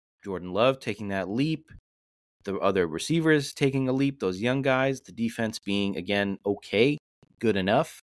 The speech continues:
to get them in, and that, that's pretty much what happened. So what made you believe that Jordan Love was gonna be the answer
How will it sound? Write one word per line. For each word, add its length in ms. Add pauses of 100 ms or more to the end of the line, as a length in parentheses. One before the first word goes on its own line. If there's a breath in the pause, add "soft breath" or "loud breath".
(120)
to 100
get 180
them 160
in, 160
and 100
that, 200
that's 240
pretty 260
much 240
what 140
happened. 420
So 260 (640 soft breath)
what 280
made 260
you 80
believe 540 (640)
that 160
Jordan 300
Love 220
was 120
gonna 180
be 160
the 220
answer 340